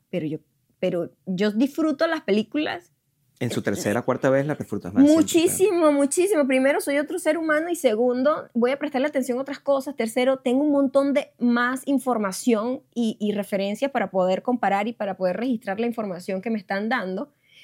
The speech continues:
Speaker 1: Y tengo otras motivaciones y otras prioridades que me va, me va a hacer ver otras cosas en la misma película.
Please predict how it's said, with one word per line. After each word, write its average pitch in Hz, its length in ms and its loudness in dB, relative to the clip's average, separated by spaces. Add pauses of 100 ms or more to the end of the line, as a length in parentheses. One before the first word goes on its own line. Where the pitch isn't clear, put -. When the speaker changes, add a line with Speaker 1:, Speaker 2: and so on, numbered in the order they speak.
(140)
Speaker 1:
Y 233 460 4 (120)
tengo 262 200 4
otras 370 160 -6
motivaciones 240 560 -4
y 240 60 0
otras 262 180 -6
prioridades 226 480 -2
que - 80 -8
me 208 100 -4
va, 185 260 -4
me 196 120 -6
va 190 60 -6
a 190 40 -6
hacer 226 380 -6 (300)
ver 214 280 -4 (120)
otras 240 360 -2
cosas 208 460 -6
en 190 300 -4
la 180 80 -2
misma 262 260 0
película. 147 460 -8